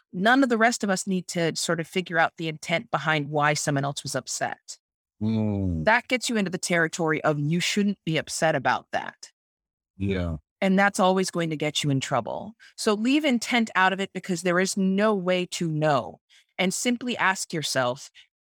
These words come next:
Speaker 1: "Is this bothering me?" Now, the intensity of your, um, emotional reaction to it might guide how intensely you approach them with it,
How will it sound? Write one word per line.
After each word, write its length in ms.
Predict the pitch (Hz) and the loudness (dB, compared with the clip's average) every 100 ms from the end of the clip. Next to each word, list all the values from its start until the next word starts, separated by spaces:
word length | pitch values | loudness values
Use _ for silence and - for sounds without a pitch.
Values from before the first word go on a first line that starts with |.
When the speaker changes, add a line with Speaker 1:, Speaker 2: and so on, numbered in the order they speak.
| _ _ _ | _ _ _
Speaker 1:
"Is 200 | 196 175 | 0 2
this 180 | 185 175 | 0 -2
bothering 640 | - 165 165 151 131 123 139 | 0 4 4 2 -2 -4 -10
me?" 240 | 120 - _ _ _ - - _ - | -14 -16 _ _ _ -20 -20 _ 2
Now, 340 | 214 196 - | 4 4 0
the 200 | 196 208 | -6 -2
intensity 680 | 202 - - 269 - 220 190 - | -2 -2 0 0 0 -2 0 2
of 260 | 185 170 | 2 0
your, 420 | 170 151 147 123 _ - | -4 -2 -2 -4 _ -12
um, 560 | 170 151 147 143 147 - _ _ _ - | -8 -6 -6 -8 -12 -18 _ _ _ 0
emotional 500 | 202 202 196 - 175 | 4 4 4 0 -2
reaction 600 | 160 165 233 381 - 202 | -2 2 2 2 0 -2
to 240 | - 156 143 | -4 -4 -2
it 180 | 175 190 | -2 0
might 320 | 185 247 - - | 2 2 2 -6
guide 400 | 220 269 220 180 | 0 2 2 2
how 380 | - 185 214 202 | 0 2 4 2
intensely 580 | 202 - 208 220 - 202 | -2 -2 0 0 -2 -4
you 260 | 196 202 | 0 0
approach 440 | 185 - 330 - - | 0 0 0 0 -2
them 180 | 147 127 | -2 -2
with 180 | 123 | -6
it, 160 | 101 | -8